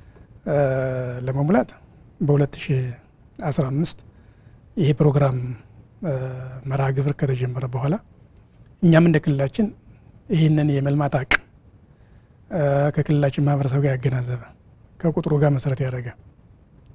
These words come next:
እና የዓለም የጤና ድርጅት ምክረ ሀሳቦችን መሰረት አድርገን ነው ወደ ተግባር የተገባው። ስለዚህ የሁለት ሺ አስራ አራት እንደኛም መነሻ አድርገን፣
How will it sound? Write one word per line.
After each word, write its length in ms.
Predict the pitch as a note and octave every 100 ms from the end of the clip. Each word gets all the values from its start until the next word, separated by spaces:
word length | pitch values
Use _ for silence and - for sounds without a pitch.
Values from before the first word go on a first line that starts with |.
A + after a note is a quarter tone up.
| - -
እና 120 | F#3+ E3+
የዓለም 260 | D#3 D#3 D3+
የጤና 260 | D3 D#3 C#3+
ድርጅት 360 | C3+ C3+ C3 D3 - - - - -
ምክረ 220 | E3+ C#3+ D3
ሀሳቦችን 420 | C3 D3 C#3 D#3
መሰረት 320 | C#3 D3+ C#3
አድርገን 360 | C3 C3+ C#3+ G#3+ - - - - - - -
ነው 160 | D#3+ D3
ወደ 140 | D3 C#3+
ተግባር 260 | C3+ C3+
የተገባው። 440 | B2+ C3+ C3+ - - - - - - -
ስለዚህ 420 | F#3 D#3+ D3+ G3+ F3+
የሁለት 840 | D#3 D3 C#3+ C3 B2+ B2 D#3 E3
ሺ 120 | E3 F3
አስራ 180 | D3+ D3+
አራት 220 | C#3+ E3 - - - - - - - - - -
እንደኛም 400 | D#3+ D#3 E3+ D#3+
መነሻ 280 | D3+ D3+ C#3
አድርገን፣ 380 | C#3+ C#3+ C3+